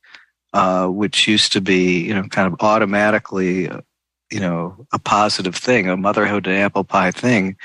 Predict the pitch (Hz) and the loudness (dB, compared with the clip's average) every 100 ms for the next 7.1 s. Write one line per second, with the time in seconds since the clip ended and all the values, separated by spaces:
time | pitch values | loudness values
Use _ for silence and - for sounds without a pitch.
0 | - - - - - 101 95 90 82 85 | -18 -18 -20 -18 -2 2 2 0 -2 -10
1 | - _ - - 117 - 120 110 104 - | -18 _ -6 -2 0 0 0 0 0 0
2 | 107 98 - 98 101 107 - 98 - 104 | 2 4 4 2 0 0 0 -4 -2 -2
3 | - 104 95 92 95 98 98 110 123 - | 0 0 0 0 2 2 4 2 2 -4
4 | 80 82 87 - 95 92 - 90 - - | -6 -6 -4 -2 0 0 -4 -4 -8 -12
5 | - - 101 117 131 113 - - 123 117 | -10 -2 2 4 4 2 0 2 2 2
6 | 98 87 - 101 98 98 92 95 90 90 | 0 -4 -2 2 2 0 -2 -2 -2 -2